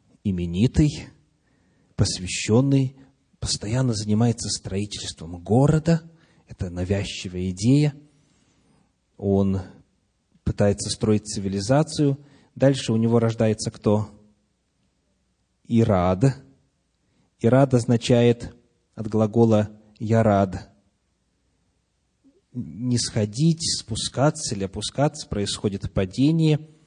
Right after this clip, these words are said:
После этого Михаэль, тот,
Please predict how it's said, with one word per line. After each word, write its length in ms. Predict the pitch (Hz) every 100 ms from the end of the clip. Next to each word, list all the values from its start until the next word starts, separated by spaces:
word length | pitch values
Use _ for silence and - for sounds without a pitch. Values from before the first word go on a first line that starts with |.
| _ _ _ -
После 320 | 135 - 131
этого 540 | 127 123 120 107 101 - -
Михаэль, 840 | 117 113 110 123 123 117 101 95 - _ _ _
тот, 340 | - 139 -